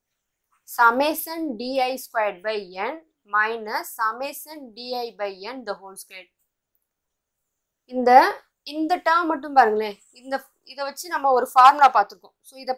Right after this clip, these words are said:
பார்த்ததுமே உங்களுக்கு என்ன formula ஞாபகம் வருது? ஊக,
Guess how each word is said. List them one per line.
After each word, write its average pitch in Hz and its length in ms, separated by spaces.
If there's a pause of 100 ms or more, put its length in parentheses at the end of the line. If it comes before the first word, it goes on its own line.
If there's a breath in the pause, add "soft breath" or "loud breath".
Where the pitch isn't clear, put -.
பார்த்ததுமே 320 460
உங்களுக்கு 269 280
என்ன 302 220
formula 247 340
ஞாபகம் 220 240
வருது? 208 240 (1300)
ஊக, 277 140